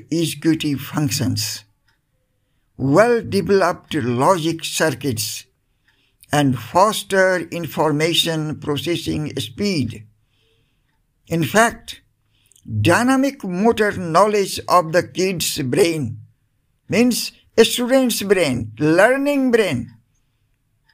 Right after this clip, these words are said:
improves the greater gray matter volume of hippocampus. We know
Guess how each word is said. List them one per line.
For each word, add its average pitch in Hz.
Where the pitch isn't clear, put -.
improves 226
the 156
greater 233
gray 233
matter 190
volume 196
of 139
hippocampus. 139
We 151
know 175